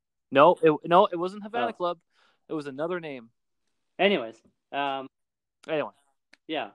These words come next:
Speaker 2: Anyways, yeah, it is. It's, it's something to think about if, uh, if behind the scenes, if, you know, coronavirus aside, do they have most of a team and they're just kind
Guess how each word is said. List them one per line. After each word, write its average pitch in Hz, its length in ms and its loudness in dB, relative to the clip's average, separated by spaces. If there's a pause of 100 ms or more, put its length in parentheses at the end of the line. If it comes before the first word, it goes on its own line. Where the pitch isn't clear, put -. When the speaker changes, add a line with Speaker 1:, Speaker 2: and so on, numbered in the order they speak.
(140)
Speaker 2:
Anyways, 180 460 -8
yeah, 196 120 -8
it 190 180 -12
is. 214 260 -12 (120)
It's, 165 260 -16
it's 160 180 -12
something 226 300 -4
to 196 60 -4
think 202 220 -4
about 135 300 -2
if, - 180 -10
uh, 127 300 -4
if 139 240 -14
behind 147 400 -8
the 143 40 -16
scenes, 143 500 -8
if, 120 120 -10 (1300)
you 156 140 -8
know, 120 220 -10 (260)
coronavirus 139 680 -2
aside, 135 480 -8 (580)
do 135 160 -10
they 147 140 -4
have 139 400 -4 (560)
most 143 400 -8
of 123 80 -12
a 120 60 -18
team 120 500 -8 (140)
and 120 140 -10
they're 117 120 -6
just 117 200 -14
kind 127 140 -8